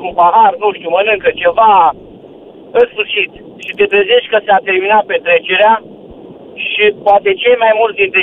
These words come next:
cei care sunt acolo, sau toți, în sfârșit, uh, nici măcar n-au trecut să spună la mulți ani, dar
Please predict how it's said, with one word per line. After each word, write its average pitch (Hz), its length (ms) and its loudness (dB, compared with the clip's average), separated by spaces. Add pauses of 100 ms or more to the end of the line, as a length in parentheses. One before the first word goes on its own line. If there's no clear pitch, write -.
cei 208 180 2
care 196 140 4 (120)
sunt 196 140 -6 (120)
acolo, 214 260 2 (120)
sau 151 100 2 (140)
toți, 233 220 2 (540)
în - 120 -2
sfârșit, 453 420 -6
uh, - 840 -2 (160)
nici 233 220 -6
măcar 226 280 2
n-au 220 220 2
trecut 208 280 -4
să 208 120 2
spună 220 280 0
la 208 60 4 (100)
mulți 190 260 -6
ani, 202 160 0
dar 202 100 4